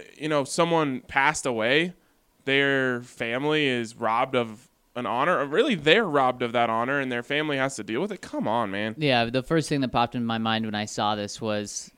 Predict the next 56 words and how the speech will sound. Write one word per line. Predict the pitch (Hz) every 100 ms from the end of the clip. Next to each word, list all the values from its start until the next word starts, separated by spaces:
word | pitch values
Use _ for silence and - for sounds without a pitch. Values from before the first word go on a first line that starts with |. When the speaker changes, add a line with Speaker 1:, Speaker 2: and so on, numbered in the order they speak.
| -
Speaker 2:
the | 110
Hall | 127 131
of | 123
Fame's | 117 113
just | 107 -
trying | 117
to | 107
save | - 110 104
a |
pretty | - 107 104
penny | 107 92 98 - _ -
by | 104 101 104
not | 107 110
having | 113 113 113
to | 107
make | 107 107
an | 110
extra | 107 - 107
gold | 110 110 107
jacket | 117 110 110 123 117 - - _
and | 117 113
a |
ring, | 110 117 117 120
and | 120 123
that's | 127 127 - - -
certainly | - 180 - 120 107 98 _ _ -
not | 127 117
what | 123
it | -
should | 117
be | 131
about. | 135 160 165
And, | 151 147 147 - _ _ 151
Ryan, | 180 160
you | 143 185
and | 175
I | 165
came | 160 151 139
up | 139
with | 131
a | 123
solution | - 110 135 180 - 98 95 - _ _
for | - 123
this | 120 123 123 -
in | 127
about | 120 117 107 -
fifteen | _ 170 160 - 160 151
seconds | 143 139 127 110 78 -
when | 120 120 117
talking | 117 117 117 113
about | 110 113
this | 113 113
before | 113 - 113
doing | 110 110 110
this | 110 -
pod. | 113 110